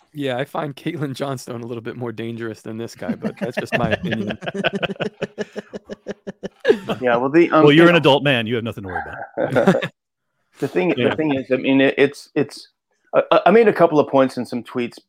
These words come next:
Speaker 3: uh, a-, about this, which, one of which is very, very important. Now, you can easily go back and look at the, um, so-called, uh, U S aid to Ukraine.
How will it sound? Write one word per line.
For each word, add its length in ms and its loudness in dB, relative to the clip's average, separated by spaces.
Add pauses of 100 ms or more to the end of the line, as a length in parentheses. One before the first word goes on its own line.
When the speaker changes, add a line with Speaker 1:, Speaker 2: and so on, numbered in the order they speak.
(580)
Speaker 3:
uh, 220 0 (100)
a-, 160 -2
about 420 2
this, 240 -10
which, 200 -2
one 340 2
of 120 0
which 240 -2
is 140 -14
very, 420 -2
very 300 0
important. 580 -6
Now, 280 -8 (380)
you 120 -2
can 160 -2
easily 360 0
go 160 4
back 320 2
and 200 -6
look 180 -2
at 120 -8
the, 340 -6
um, 240 -6
so-called, 600 -2 (200)
uh, 100 0
U 260 -2
S 240 -2
aid 280 -2
to 120 -12
Ukraine. 580 -6